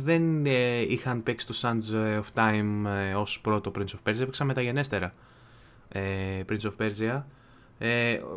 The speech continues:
και επίσης δεν είμαι και από αυτούς που τους μεγάλωσε το Prince of Persia, οπότε δεν έχω ιδιαίτερα παράπονα. Ε, ενδεχομένως, δηλαδή, το, στο μεγαλύτερο μέρος θα το δω για πρώτη φορά.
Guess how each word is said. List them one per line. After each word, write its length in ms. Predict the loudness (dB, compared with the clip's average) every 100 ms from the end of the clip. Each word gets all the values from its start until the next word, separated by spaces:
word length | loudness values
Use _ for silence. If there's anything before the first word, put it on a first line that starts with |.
| -10 2
και 140 | 6
επίσης 600 | 8 8 6 6 4 2 0
δεν 300 | 4 6 8
είμαι 220 | 6 6
και 120 | 4
από 120 | 2
αυτούς 260 | 0 -2 -4
που 340 | -2 0 0
τους 120 | 0 2
μεγάλωσε 640 | 6 8 8 6 2 -2
το 80 | -4 -4
Prince 340 | -4 -4 -2
of 20 |
Persia, 200 | -2 0
οπότε 280 | -2 0 0
δεν 280 | 2 2 2
έχω 220 | 0 2
ιδιαίτερα 480 | 0 2 0 0 0
παράπονα. 720 | 2 0 0 -2 -2 0 -2 -2
Ε, 440 | -2 -2 -4 0
ενδεχομένως, 500 | 2 2 0 0 0
δηλαδή, 760 | 2 2 4 4 4 2 0 -2
το, 80 | -4
στο 100 | -2
μεγαλύτερο 400 | 0 2 2 0
μέρος 220 | 0 -2
θα 80 | -2
το 100 | -2
δω 80 | 0
για 120 | 0
πρώτη 200 | 0 -4
φορά. 320 | -2 0 -2